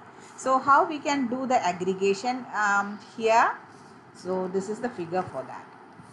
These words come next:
So this instructor, project and student,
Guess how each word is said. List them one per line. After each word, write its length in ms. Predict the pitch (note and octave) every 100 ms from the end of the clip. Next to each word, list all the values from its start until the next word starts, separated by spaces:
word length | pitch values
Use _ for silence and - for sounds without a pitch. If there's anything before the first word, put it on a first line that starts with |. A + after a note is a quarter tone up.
| - -
So 300 | - G3 F#3+
this 240 | F#3+ G#3
instructor, 800 | G#3+ G3+ G3 B3 A#3+ - C#4+ D4+
project 480 | G#3 F#3+ F3+ A#3 A#3+
and 180 | A#3+ A3
student, 760 | - - E3 D#3+ F#3 D4+ E4